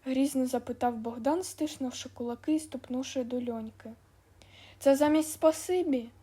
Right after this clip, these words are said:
щиро здивувався той. "Якби ми не повтікали, хто б вас звідси звільнив?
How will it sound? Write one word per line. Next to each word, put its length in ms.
щиро 320
здивувався 800
той. 320
"Якби 360
ми 140
не 120
повтікали, 840
хто 260
б 100
вас 320
звідси 500
звільнив? 600